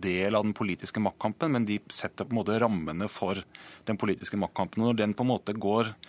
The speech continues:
ut over sine rammer, at man setter liksom nasjonen i fare, så går liksom forsvaret inn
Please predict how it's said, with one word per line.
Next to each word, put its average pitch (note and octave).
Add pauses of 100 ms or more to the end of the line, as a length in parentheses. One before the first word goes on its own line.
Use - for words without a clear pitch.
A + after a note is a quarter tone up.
(480)
ut A2
over A2
sine A#2+
rammer, C3
at A#2
man A#2+
setter -
liksom A2
nasjonen A2
i A#2+
fare, A#2+
så C3
går G#2
liksom F#2
forsvaret -
inn C3